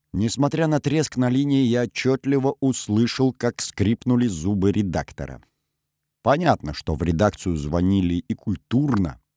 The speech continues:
но доходчиво объяснили, что я оказался в Сирии не просто так. Но редактор не мог скрыть своего недовольства. Понять я его мог. Все-таки «Правда» рассчитывала находиться на самом передке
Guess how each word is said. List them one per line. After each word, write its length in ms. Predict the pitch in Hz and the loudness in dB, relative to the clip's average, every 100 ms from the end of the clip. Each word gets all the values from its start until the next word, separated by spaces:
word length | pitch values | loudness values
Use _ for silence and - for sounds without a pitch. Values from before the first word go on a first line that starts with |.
| _ _ | _ _
но 180 | 92 107 | -2 0
доходчиво 880 | 95 131 - 175 160 _ - 117 117 | 0 -2 0 -2 -2 _ -2 0 0
объяснили, 760 | - 110 98 117 - 127 135 90 | 0 -2 0 0 0 0 0 0
что 220 | - 78 | -4 0
я 140 | 87 | 2
оказался 520 | 98 - 78 98 - 98 | 2 0 0 0 0 -4
в 60 | |
Сирии 360 | - 120 120 123 | -2 -2 0 2
не 160 | 139 | 0
просто 640 | - 123 107 110 - 123 117 - | -2 -2 0 0 -2 -4 -2 0
так. 340 | 104 69 _ _ _ _ _ - | 0 -2 _ _ _ _ _ -4
Но 120 | 90 | 0
редактор 520 | 95 101 117 - 110 | 2 2 0 0 -4
не 160 | 107 120 | 0 0
мог 300 | 113 101 - | 0 -2 -6
скрыть 480 | - - 95 117 - | -8 -2 2 2 2
своего 440 | - 95 87 87 | 0 0 2 2
недовольства. 1000 | 90 90 92 78 71 67 - - 69 65 _ _ _ _ - | 2 2 0 -2 -4 -8 -10 -12 -18 -18 _ _ _ _ -6
Понять 340 | 98 107 117 - | -2 0 0 0
я 140 | 123 | 0
его 240 | 127 135 | 0 0
мог. 560 | 131 92 98 92 - _ _ _ - | 0 0 2 0 -4 _ _ _ -4
Все-таки 380 | - 123 123 123 | 0 0 0 -2
«Правда» 480 | - 113 123 107 | 0 2 2 2
рассчитывала 680 | 98 90 - 123 110 95 92 | -2 -2 0 2 2 2 4
находиться 560 | 90 87 92 113 - 113 | 2 2 2 0 0 0
на 120 | 120 | 0
самом 420 | - 135 131 120 | 0 0 2 0
передке 720 | - 117 113 - 127 117 | 0 -2 -2 -2 2 2